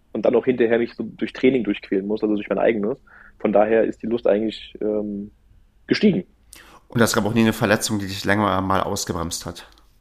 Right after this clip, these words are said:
Speaker 1: Also nichts Schlimmes, glücklicherweise gar nicht. Also ich hatte nie eine harte Verletzung, immer mal wieder so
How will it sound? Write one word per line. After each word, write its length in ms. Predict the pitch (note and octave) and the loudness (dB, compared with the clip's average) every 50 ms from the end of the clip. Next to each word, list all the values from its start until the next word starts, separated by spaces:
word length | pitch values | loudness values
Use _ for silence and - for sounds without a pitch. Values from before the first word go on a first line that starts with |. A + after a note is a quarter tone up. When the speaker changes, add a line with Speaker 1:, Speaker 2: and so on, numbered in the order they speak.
| _ _ _ _ _ _ _ _ _ _ - - - - - - - - - | _ _ _ _ _ _ _ _ _ _ -14 -12 -12 -14 -14 -16 -16 -6 0
Speaker 1:
Also 140 | - A#2 A#2+ | 2 4 6
nichts 200 | C#3+ F#3+ G#3 - | 6 4 4 4
Schlimmes, 300 | - D#3 D#3 B2+ G2+ - | 4 4 6 6 4 4
glücklicherweise 500 | - - - - D3+ C3+ C#3+ D3 C3 A2+ | 2 0 2 4 6 6 6 6 4 4
gar 160 | G#2 G#2+ A2+ | 2 2 2
nicht. 180 | G#2 F2+ F2 - | 2 -2 -4 -6
Also 120 | - G#2 | -8 -8
ich 80 | G2+ A#2+ | -8 -6
hatte 120 | A#2+ B2 | -4 -4
nie 160 | B2 C3 D3 D3 | -4 -2 -2 -4
eine 120 | - - | -4 -4
harte 180 | - D3+ - - | -6 -6 -6 -4
Verletzung, 460 | - D3+ D3+ D3 - - C#3+ C#3 - | -2 -2 -2 -2 -2 -2 -4 -2 -2
immer 200 | B2 C3 C#3 C3 | -2 -2 0 0
mal 160 | A#2 G#2 G2 | -2 -2 -2
wieder 240 | A2+ B2 C3 A2+ G2+ | -2 0 2 2 2
so 220 | G#2 G2+ G#2 G2+ | 2 0 -2 -4